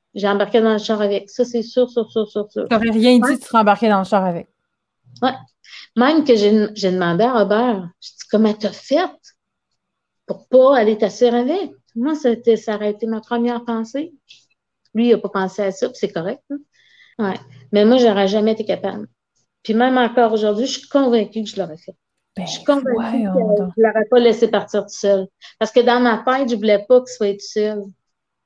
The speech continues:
Speaker 1: Puis je me disais, « Il peut pas être tout seul, il a jamais été tout seul. » Il a toujours eu besoin de monde autour de lui. Ah non, j'aurais jamais été capable.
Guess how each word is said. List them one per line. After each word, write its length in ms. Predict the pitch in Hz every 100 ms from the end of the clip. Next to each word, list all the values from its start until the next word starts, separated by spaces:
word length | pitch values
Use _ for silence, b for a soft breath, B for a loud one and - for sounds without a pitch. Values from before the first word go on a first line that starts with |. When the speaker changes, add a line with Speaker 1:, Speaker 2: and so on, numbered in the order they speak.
| _ _ _ _
Speaker 1:
Puis 100 | 233
je 40 | 208
me 120 | 190
disais, « 220 | 185 220
Il 80 | 233
peut 160 | 226 214
pas 140 | 381
être 100 | -
tout 80 | -
seul, 260 | - 359
il 60 | 285
a 80 | 233
jamais 280 | 226 254 302
été 160 | 247
tout 80 | 233
seul. » 360 | - 392 185 170 - -
Il 60 |
a 60 | 208
toujours 320 | 277 277 339
eu 140 | 349
besoin 500 | 285 254 247 277 302
de 120 | 254 226
monde 240 | 277 311
autour 300 | 240 - 233
de 100 | 214
lui. 260 | 214 220 277
Ah 100 | 226
non, 240 | 202 220
j'aurais 200 | 233 226
jamais 220 | 226 240 240
été 100 | 233
capable. 340 | 214 - 214